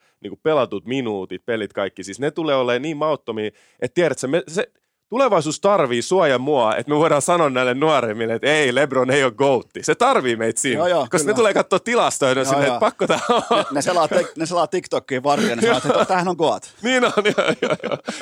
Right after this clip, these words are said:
Speaker 1: Et ne tarvii meitä, ne tarvii näitä podcasteja, mistä tässä puhutaan.
Speaker 2: Joo, tää on kyllä mielenkiintoista, että mihin LeBron tulee sitten lopulta asettumaan, mut kyllä, kyllä mä sanoisin silti, että Jordanin, ö, se ja mitä tahansa tapahtuukin ikinä koripallossa,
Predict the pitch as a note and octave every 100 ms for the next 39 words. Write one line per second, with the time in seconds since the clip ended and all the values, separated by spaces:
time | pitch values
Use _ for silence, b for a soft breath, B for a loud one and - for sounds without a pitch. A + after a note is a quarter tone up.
0 | - D3+ F#3+ B3 B3 D#3+ D3+ F3+ C#3 C3
1 | F#3+ F#3 D3 D3 - D#3+ - A2+ - A2
2 | A2 A#2+ - C3+ A#2+ F#2+ - - - E3+
3 | D3+ D#3+ E3+ C3 A2 G#2+ A2 A#2 A2 B2+
4 | B2 B2+ B2 G#2+ B2+ G#2+ A2 A2+ A#2+ A2+
5 | G#2+ A2+ A#2+ A2 G#2 F#2 F2+ F#2+ - B2
6 | A#2+ D3+ D#3 D3+ D3+ C3+ A#2+ C3 A#2 A2+
7 | - - C#3+ A#2+ A2 G#2+ G#2 _ _ _
8 | _ _ - E2+ F#2+ A#2+ A2+ G2+ B B
9 | B B B _ _ _ B2 B2 - E3
10 | G#3 F3 D#3 C#3 - C3+ B2+ B2 G#2+ B2+
11 | C3 A#2 A#2 A2+ A2 G#2 G2+